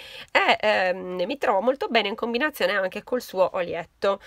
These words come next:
Vedete, uso questi due, eh, questo ragazzi mi durerà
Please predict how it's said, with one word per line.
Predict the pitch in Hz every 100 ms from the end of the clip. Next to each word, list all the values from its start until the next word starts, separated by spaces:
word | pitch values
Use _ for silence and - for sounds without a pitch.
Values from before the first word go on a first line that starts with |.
| - -
Vedete, | 220 175 -
uso | 233 185 196 180
questi | - 233 - 196
due, | 175 170 190 254 339
eh, | 214 208 208
questo | - 240 294
ragazzi | 208 196 - 185
mi | 175
durerà | 175 180 180 170